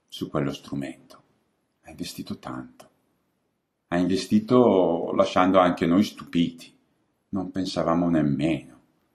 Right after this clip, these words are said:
che avesse un'importanza così grande. Nessuno di noi se lo aspettava. Siamo partiti con un bel desiderio, ma senza questa idea che poi Dio ha aperto, espresso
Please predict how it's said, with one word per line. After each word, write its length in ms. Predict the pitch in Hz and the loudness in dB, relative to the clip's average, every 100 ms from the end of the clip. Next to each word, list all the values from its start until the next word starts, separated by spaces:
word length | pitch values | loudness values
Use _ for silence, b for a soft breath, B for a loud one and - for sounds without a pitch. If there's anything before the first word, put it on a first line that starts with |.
| _ _ _ _ _ _ _ _ _ _ | _ _ _ _ _ _ _ _ _ _
che 140 | _ 78 | _ -14
avesse 320 | 73 71 71 | -10 -10 -4
un'importanza 800 | 69 71 71 69 69 65 - - | -2 -2 -4 -10 -8 -10 -10 -12
così 220 | - 71 | -10 -10
grande. 500 | 67 67 67 67 _ _ _ _ _ | -10 -12 -16 -18 _ _ _ _ _
Nessuno 440 | - 76 - 85 78 | -6 -4 -2 -2 0
di 120 | 71 | 0
noi 140 | 69 | -2
se 160 | 69 - | -4 -8
lo 60 | |
aspettava. 680 | 65 - 71 - - - - - _ _ _ _ _ _ _ _ _ _ _ _ _ _ _ | -12 -12 -14 -12 -14 -14 -20 -20 _ _ _ _ _ _ _ _ _ _ _ _ _ _ _
Siamo 380 | - - 82 85 | -14 -2 2 4
partiti 460 | 82 - 95 90 - | 4 4 4 2 0
con 180 | 82 78 | -4 -2
un 120 | 73 | 0
bel 180 | 78 76 | 0 0
desiderio, 640 | 76 73 71 71 71 78 | -2 -4 -6 -4 -4 -6
ma 120 | 76 73 | -8 -8
senza 680 | - 78 - - - - _ _ _ _ _ _ _ _ _ _ _ _ _ | -4 -2 -2 -6 -14 -20 _ _ _ _ _ _ _ _ _ _ _ _ _
questa 320 | - 87 - 82 | -6 -6 -2 -2
idea 380 | 76 87 98 | 2 6 6
che 140 | 104 - | 4 0
poi 220 | 85 80 | -2 0
Dio 240 | 82 90 | 2 2
ha 120 | 82 73 | 4 2
aperto, 600 | - 71 78 95 - 80 | -2 -2 -2 -2 -6 -12
espresso 920 | 67 - - 69 80 - - 95 | -12 -10 -6 -4 -4 -10 -8 -8